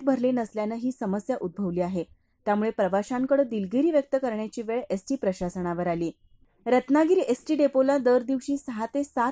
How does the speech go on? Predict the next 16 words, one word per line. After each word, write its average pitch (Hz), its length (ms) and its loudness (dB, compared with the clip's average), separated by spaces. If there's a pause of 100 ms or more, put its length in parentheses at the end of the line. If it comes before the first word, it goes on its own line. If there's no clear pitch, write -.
हजार 262 260 0
लिटर 220 280 -2
डिझेल 196 380 0
लागतं. 170 380 -2 (400)
शनिवारी 320 520 4
डिझेलचे 277 460 2
टँकर 214 460 0
न 233 260 0
आल्यामुळं 202 480 0 (280)
दुपारी 269 440 2
एक 277 240 0
वाजल्यापासून 247 720 0
डिझेलचा 220 460 -4
तुटवडा 202 480 -2
निर्माण 175 440 -2
झाला. 175 220 -4